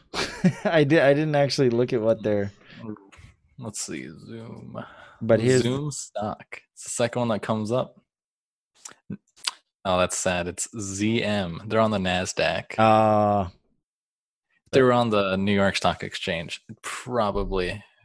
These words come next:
Speaker 2: be Zoom.
Speaker 1: Yeah,
Speaker 2: Yo.
Speaker 1: man. I might have to pick up a few shares. What's it at right now?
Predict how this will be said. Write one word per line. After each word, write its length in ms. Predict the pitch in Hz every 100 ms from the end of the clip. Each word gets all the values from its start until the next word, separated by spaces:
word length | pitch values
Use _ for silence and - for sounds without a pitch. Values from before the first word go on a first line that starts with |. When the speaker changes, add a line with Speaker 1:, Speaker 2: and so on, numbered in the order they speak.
| 110
Speaker 2:
be 180 | 101 95
Zoom. 500 | 95 104 101 98 98 _ _ _ _ _ _ _ _ _ _ _ _ _ _ _ _ _ _ _
Speaker 1:
Yeah, 120 | 104
Speaker 2:
Yo. 60 | 131
Speaker 1:
man. 280 | 139 131 135 - - - _ _ _ _ _ - 135 -
I 60 | 170
might 200 | 107 113
have 140 | 117
to 80 | -
pick 280 | - 127 -
up 160 | 120 107
a 40 |
few 240 | - 113
shares. 360 | 104 - 110 107
What's 180 | 120 123
it 80 | 101
at 180 | 110
right 180 | 98 101
now? 260 | 98 117